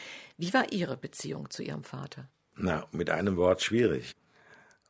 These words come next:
Speaker 2: Weil er gehörte natürlich dieser Kriegsgeneration an. Er war ein Frontsoldat gewesen, er war kein Nazi gewesen, aber natürlich, sonst hätte er das ja, wie viele, gar nicht machen können, der Überzeugung,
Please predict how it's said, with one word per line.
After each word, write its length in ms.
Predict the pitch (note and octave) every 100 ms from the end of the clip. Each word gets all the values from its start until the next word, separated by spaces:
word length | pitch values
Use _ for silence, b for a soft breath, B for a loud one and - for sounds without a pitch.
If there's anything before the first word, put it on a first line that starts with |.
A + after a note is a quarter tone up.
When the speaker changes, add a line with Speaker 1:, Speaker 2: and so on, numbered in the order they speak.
| -
Speaker 2:
Weil 260 | E2 F#2 -
er 80 | G2+
gehörte 320 | G#2 A2+ A2
natürlich 260 | G2 F2+
dieser 240 | - E2+ F2
Kriegsgeneration 1120 | - A#2 - - G#2+ G#2 G2+ G2+ - G2+ G2
an. 460 | - F2+ F#2+ F#2+ -
Er 320 | E2 E2+ D#2
war 400 | E2 E2+ E2 -
ein 220 | D2+ E2
Frontsoldat 960 | - - E2+ G#2 - F#2+ F#2 F#2 F#2+ -
gewesen, 500 | F2+ F2 F#2+ F#2+ E2+
er 160 | D#2
war 160 | D#2 D2+
kein 380 | - - F2+ F2+
Nazi 400 | D#2+ F#2 - G2
gewesen, 680 | F2+ E2+ F2+ F#2+ F2 F2+ -
aber 260 | - D#2 D#2+
natürlich, 720 | D#2+ - E2+ D#2+ E2 - - B B B B B B _ _ -
sonst 300 | - D2 -
hätte 200 | D#2+ -
er 100 | -
das 220 | D2+ D2
ja, 280 | D2+ D2 - -
wie 180 | D2 D2
viele, 420 | - E2+ D#2 D2+
gar 160 | D2 C#2+
nicht 220 | D2 C#2
machen 320 | D2+ F2+ -
können, 260 | - D2 D2+
der 120 | C#2+
Überzeugung, 880 | D2 D2 - C#2 D#2 E2 D#2+ D2+